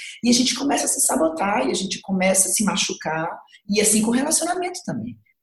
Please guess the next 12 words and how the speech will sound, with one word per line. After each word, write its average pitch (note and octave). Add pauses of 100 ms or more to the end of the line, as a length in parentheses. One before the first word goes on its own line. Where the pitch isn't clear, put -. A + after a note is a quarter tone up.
(280)
né? F3+
Se -
anula. G3+ (300)
Então, G3+
pra A3+
mim, A3+
eu F#3
digo G#3
sempre, -
eu G3+
sou G#3+
prioridade. G#3+